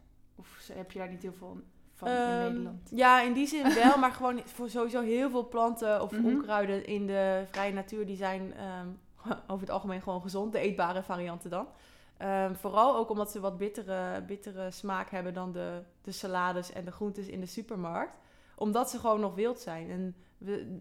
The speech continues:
Speaker 2: wat in de supermarkt ligt is heel veel gekweekt en eigenlijk gekweekt op smaak,
Speaker 1: Mhm.
Speaker 2: meer dan gezondheid. Terwijl veel van die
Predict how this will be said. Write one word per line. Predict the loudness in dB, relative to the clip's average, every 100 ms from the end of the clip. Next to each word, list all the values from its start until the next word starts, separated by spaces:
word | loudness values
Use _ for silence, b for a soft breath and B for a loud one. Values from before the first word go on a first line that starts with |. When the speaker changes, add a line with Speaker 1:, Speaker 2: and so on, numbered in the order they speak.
| -8
Speaker 2:
wat | -2 0
in | 0
de | -2
supermarkt | -4 0 0 0
ligt | -4 -2
is |
heel | 0 0
veel | -2
gekweekt | -8 -8 -4 -2 -4 -6
en | -6 -8 b b b b
eigenlijk | 2 2 2 -4 -4
gekweekt | -10 -6 -6 -6
op | -10
smaak, | -4 -2 -2 -6 -10
Speaker 1:
Mhm. | -6 0
Speaker 2:
meer | 2 4
dan | 2
gezondheid. | 2 -4 -4 -4 -6 -6 -8
Terwijl | -6 -4
veel | -2 -4
van | -4 -6
die | -6 -8